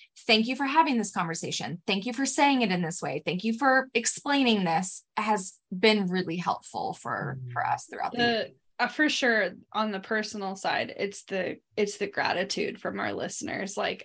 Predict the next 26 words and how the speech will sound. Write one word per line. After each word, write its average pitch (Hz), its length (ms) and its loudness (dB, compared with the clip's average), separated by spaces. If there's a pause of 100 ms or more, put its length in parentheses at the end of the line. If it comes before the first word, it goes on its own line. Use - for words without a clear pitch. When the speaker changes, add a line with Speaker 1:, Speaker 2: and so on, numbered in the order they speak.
Speaker 3:
I, 202 520 0 (160)
hearing 226 640 0
people 196 800 -4 (500)
share 185 800 0 (340)
incredibly 240 960 2
personal 202 520 -4
stories 190 680 -4
about 185 540 0
their 190 300 0
transformation 226 1120 -2
inside 185 560 -4
their 170 220 -4
own 254 260 0
business 220 720 -2
on 208 240 0
a, 180 160 -2 (320)
maybe 269 320 4
a 240 60 6
very 247 280 4
specific 254 600 -2
topic 277 500 2
that 214 140 -4
we 220 120 -2
talked 208 360 0
about. 190 420 2
And, 202 240 -4